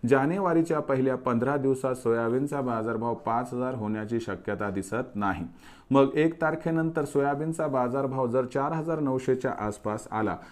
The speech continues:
तर काय तिथं सोयाबीनची विक्री करावी का? तर माझं मत आहे, ज्यांना पैशाची खूप आवश्यकता आहे ते या ठिकाणी पंचवीस टक्के माल विक्री करू शकतात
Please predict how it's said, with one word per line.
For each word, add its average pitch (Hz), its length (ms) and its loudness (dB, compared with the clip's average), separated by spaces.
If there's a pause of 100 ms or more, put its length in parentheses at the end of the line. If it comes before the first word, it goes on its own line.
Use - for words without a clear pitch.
(160)
तर 147 80 4
काय 165 320 2
तिथं 180 180 2
सोयाबीनची 165 600 2
विक्री 147 300 4
करावी 131 420 0
का? 123 160 -2
तर 135 120 -2
माझं 143 320 0
मत 160 180 -2
आहे, 160 80 2
ज्यांना 143 260 0
पैशाची 135 540 0
खूप 135 260 0
आवश्यकता 127 600 0
आहे 131 80 0 (120)
ते 139 220 4
या 127 100 2
ठिकाणी 123 380 -2
पंचवीस 123 420 -2
टक्के 127 220 -2
माल 117 220 0
विक्री 113 280 0
करू 127 220 0
शकतात 131 400 -4